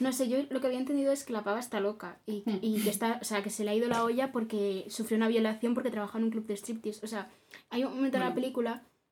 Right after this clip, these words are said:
Speaker 2: sí.
Speaker 1: en plan, que lo dicen, dic-, o sea, se supone que está, que ella está interpretando a una, a una tía que es stripper y que
Speaker 2: Hmm.
Speaker 1: la han violado. Entonces yo pensé que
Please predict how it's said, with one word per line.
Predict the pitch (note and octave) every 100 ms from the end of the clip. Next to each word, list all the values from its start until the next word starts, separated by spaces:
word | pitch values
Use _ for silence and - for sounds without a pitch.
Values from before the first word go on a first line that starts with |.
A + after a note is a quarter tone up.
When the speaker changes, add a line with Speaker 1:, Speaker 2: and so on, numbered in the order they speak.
| _ _
Speaker 2:
sí. | - G3+
Speaker 1:
en | A3
plan, | A3 G3+ F#3
que | G#3
lo | G3+
dicen, | G3 A3+ A3 G3 G3
dic-, | G#3+ A3 - -
o |
sea, | A3 G#3 - -
se | B3+
supone | A3+ A#3+ C4
que | C4+
está, | C4+ C4+ C4 -
que | A#3+
ella | B3
está | C4
interpretando | B3 A#3+ A#3 A#3+ A#3+ A#3+
a | G#3+
una, | A3 A3+ A3+ - -
a | A3
una | A3 A3+
tía | A3+ A3
que |
es | A3+
stripper | A3+ B3 A3+ A3 A3 -
y | A3+
que | G#3
Speaker 2:
Hmm. |
Speaker 1:
la | G#3+
han | A3
violado. | G3 G3+ G3+ - - _
Entonces | - A3+ A#3
yo | B3+ B3 C4 -
pensé | A3 G#3+ A3+
que | A3 A3 G#3